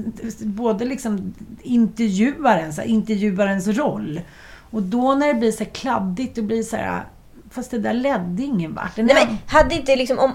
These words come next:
Speaker 2: om, om jag hade varit med i den podden och, och han hade ställt den frågan till mig,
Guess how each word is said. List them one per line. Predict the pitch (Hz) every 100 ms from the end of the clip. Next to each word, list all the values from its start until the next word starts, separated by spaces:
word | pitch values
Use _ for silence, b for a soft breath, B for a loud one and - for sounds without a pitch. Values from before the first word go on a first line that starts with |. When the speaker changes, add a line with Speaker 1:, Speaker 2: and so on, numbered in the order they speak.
| -
Speaker 2:
om, | 262 254 - -
om | 262 262 247 131 64 - - -
jag | 214 240 302
hade | 285
varit | 269 247
med | 208
i | 190
den | 208
podden | 190 175
och, | 175 - - 190
och | 180
han | 185 180
hade | 170 170
ställt | 190 165
den | 170 165
frågan | 170 170
till | 196
mig, | 202 - 190